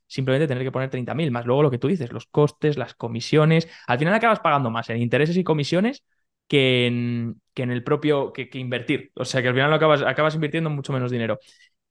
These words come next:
Y eso, si encima lo haces... Eh, lo haces durante periodo repetitivo en el tiempo, como decías, de un sistema de ahorro, al final te acabas topando con unas comisiones que es que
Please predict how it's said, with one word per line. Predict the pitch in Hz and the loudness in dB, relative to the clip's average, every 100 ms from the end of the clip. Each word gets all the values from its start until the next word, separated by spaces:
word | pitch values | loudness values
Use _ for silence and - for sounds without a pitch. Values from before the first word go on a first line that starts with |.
| - | -4
Y | 127 | 0
eso, | 160 | 2
si | 160 131 | 2 2
encima | 120 135 139 | 2 0 2
lo | 147 | 2
haces... | - 139 - - _ | 2 -2 -4 -10 _
Eh, | 139 135 127 123 - _ _ - | -6 -4 -4 -6 -10 _ _ -10
lo | 104 | -6
haces | - 139 | -4 -4
durante | 139 131 123 127 - - | 0 0 0 -2 -4 -6
periodo | - 131 139 | -2 2 4
repetitivo | 139 135 143 143 | 4 2 0 2
en | |
el | 127 | 0
tiempo, | 123 139 185 | 0 -2 -2
como | 139 | -2
decías, | 123 139 180 - - | -4 -4 -6 -8 -12
de | 131 135 | -6 -4
un | |
sistema | - 135 135 131 | -2 -2 2 4
de | |
ahorro, | 131 143 160 208 - | 4 4 2 -2 -6
al | - | -10
final | 131 123 131 - | -8 -6 -8 -6
te | |
acabas | 127 127 127 | -2 -2 -2
topando | 127 131 135 | -2 -2 -2
con | |
unas | 131 131 | -4 -2
comisiones | 135 123 127 147 | -2 0 0 -2
que | 160 | -2
es | 131 | -4
que | - 147 | -2 -2